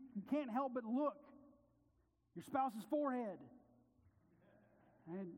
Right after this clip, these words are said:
you can tell 'em to get a tattoo right here. If God, no, don't do that. But find the places where you know you're gonna encounter God's word, on the, where you, you don't even have to stop, but it just, it's there and it's a reminder. Yes, there should be the times,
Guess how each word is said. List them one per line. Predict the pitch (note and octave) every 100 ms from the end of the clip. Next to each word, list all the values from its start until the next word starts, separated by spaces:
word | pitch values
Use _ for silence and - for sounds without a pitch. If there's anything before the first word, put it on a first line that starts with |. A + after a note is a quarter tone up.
| -
you | F3+ F#3
can | F3+
tell | C4+
'em | C4
to |
get | C4+
a | B3
tattoo | C4 C4 C#4+ C4
right | B3+
here. | C4+ B3+
If | G#3+
God, | A#3 A#3
no, | A3+
don't | A3+
do | A3+
that. | G3+ F3+ - - - - - _ _ _ _ _ _ _ _ _ _ _ _ _ _ _ _
But | - F#3 -
find | B3 D4 E4
the | C#4
places | C4+ D4+ C#4+ A3
where | B3+
you | B3 C4
know | B3 C#4
you're | D4 C4
gonna | A#3+ A#3+
encounter | A3 A3+ A3 G#3
God's | G3+ G3+
word, | G3 A3
on | A3 A#3+ A#3+ A#3 G#3+
the, | A3+
where | B3+
you, | B3+ C4+
you | A#3 A3 A#3
don't | D4+ D#4
even | C#4
have |
to | A#3+ - -
stop, | C4+ C4+ G#3+ A3 - - - _ _ _ _ _ _ _ -
but | A#3+
it | A3
just, | A#3+ -
it's | A#3 -
there | E3 B3 A#3+
and |
it's | A#3
a | A3+
reminder. | G#3 G3+ G3+ F#3+ F3 C3+ - - - _ _ _ _ _ _
Yes, | D#3 A#3+ C4+ -
there | B3
should | B3+ A3
be |
the | A3+
times, | G#3+ A#3 A#3+ G3